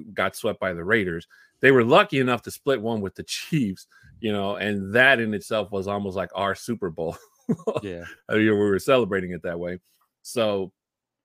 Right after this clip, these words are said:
Speaker 1: Harbaugh's gonna definitely bring some unex-, um, I don't know if unexpected is the right word, but he's just gonna bring something different.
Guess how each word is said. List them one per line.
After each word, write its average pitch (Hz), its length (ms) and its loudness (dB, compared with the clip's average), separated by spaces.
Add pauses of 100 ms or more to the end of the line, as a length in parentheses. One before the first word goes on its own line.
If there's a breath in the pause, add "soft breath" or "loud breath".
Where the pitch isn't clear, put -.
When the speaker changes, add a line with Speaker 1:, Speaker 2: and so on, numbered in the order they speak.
(260)
Speaker 1:
Harbaugh's 143 380 4
gonna 113 180 -2
definitely 120 560 0
bring 107 480 -4 (240 soft breath)
some 101 360 -4 (120)
unex-, 113 460 -2
um, 92 420 -4
I 95 100 -10
don't 107 100 -6
know 104 60 -6
if 95 80 -10
unexpected 101 500 -6
is 95 80 -12
the 98 120 -8
right 101 160 -4
word, 104 240 -4 (480 loud breath)
but 104 360 0
he's 123 240 -4
just 151 160 -2
gonna 143 140 0
bring 113 220 -2
something 113 400 -6
different. 135 400 -2